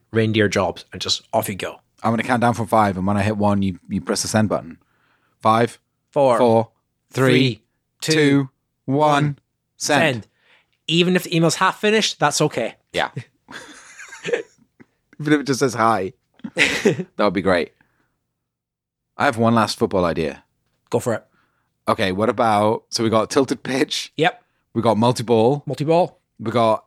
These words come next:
Speaker 2: extra players on the pitch. We got some normies on there. We
Speaker 1: Yep.
Speaker 2: got mass corruption. We got some hidden players.
Speaker 1: Yep.
Speaker 2: Just big flippers.
Speaker 1: <laughs> Okay.
Speaker 2: Big, big paddles at the bottom of the pitch.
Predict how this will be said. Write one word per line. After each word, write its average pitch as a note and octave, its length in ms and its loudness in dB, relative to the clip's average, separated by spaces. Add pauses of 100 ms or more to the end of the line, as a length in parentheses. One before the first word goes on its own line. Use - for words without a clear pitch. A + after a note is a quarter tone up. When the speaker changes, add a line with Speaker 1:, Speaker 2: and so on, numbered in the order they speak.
(100)
Speaker 2:
extra C3 320 -2
players C3 280 0
on B2+ 100 0
the G#2 60 -4
pitch. A#2+ 460 0
We A2+ 120 -4
got A#2 140 0
some A#2+ 180 0
normies C3 360 2
on A2 100 0
there. B2 240 0
We B2 120 -2
Speaker 1:
Yep. C3 100 0
Speaker 2:
got G2+ 220 -4
mass C#3+ 280 -2
corruption. B2 640 -2 (340)
We B2 60 0
got C3+ 120 2
some A#2+ 120 -2
hidden D3 240 0
players. A2 580 0
Speaker 1:
Yep. E3+ 200 -2 (220)
Speaker 2:
Just - 180 -12
big G#2+ 160 -2
flippers. F2+ 500 -8 (300)
Speaker 1:
<laughs> G#3 80 2 (200)
Okay. B3 320 0 (100)
Speaker 2:
Big, D#3 240 0 (160)
big D3+ 380 0
paddles B2+ 480 2
at C3+ 80 0
the A2+ 80 2
bottom A#2+ 240 0
of G#2+ 60 4
the G2+ 60 2
pitch. - 480 0